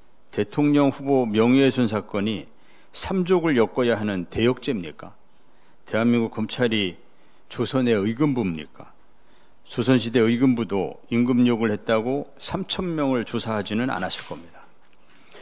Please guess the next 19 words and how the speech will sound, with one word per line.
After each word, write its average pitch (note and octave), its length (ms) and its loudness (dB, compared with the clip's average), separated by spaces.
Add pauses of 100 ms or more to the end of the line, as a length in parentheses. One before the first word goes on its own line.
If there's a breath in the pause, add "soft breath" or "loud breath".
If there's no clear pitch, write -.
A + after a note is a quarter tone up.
(140 loud breath)
아무리 B2 280 2
의금부라도 A#2+ 920 2
열세 B2+ 480 2
살 C3+ 240 2
아이의 A#2 380 2
신상을 E3 640 -2
털지는 C#3 500 -4 (300 soft breath)
않았을 G2+ 400 -4
겁니다. C#2+ 320 -16 (760 soft breath)
사관원의 D3 760 2
관원이 A#2 520 0
임금의 B2 540 2
풍문을 E3+ 500 0
알렸다고 G2+ 720 -4 (360 soft breath)
족족 - 560 -4
잡아다 A2 480 -2
족치지는 A#2 760 -6
않았을 G#2 400 -10
겁니다. D#2+ 400 -18